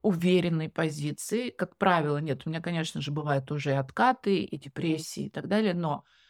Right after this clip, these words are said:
в этот момент я уже умею говорить себе: «Так, хорошо, мы это допускаем, да, мы щас,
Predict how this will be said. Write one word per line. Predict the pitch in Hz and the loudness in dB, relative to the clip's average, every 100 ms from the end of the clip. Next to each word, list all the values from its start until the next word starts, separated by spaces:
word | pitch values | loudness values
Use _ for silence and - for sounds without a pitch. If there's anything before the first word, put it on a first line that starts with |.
| _ | _
в | - 170 | -2 2
этот | 185 190 | 2 2
момент | 190 190 233 233 | 4 4 4 4
я | 180 | 2
уже | 175 175 | 2 0
умею | 190 185 190 175 160 131 - _ _ - | 4 6 6 4 0 -2 -8 _ _ -4
говорить | 170 175 165 165 | 2 2 2 0
себе: | - 156 | -2 -2
«Так, | - 131 - _ _ | 0 0 -2 _ _
хорошо, | - 208 - 120 127 _ _ - | -8 -6 -6 -8 -10 _ _ -4
мы | 170 214 | 0 0
это | 294 247 240 | 0 -2 0
допускаем, | 214 180 147 - 139 143 | 0 0 -4 -2 -2 0
да, | 147 151 | -4 -6
мы | - 196 | -2 -2
щас, | 214 - | -2 -4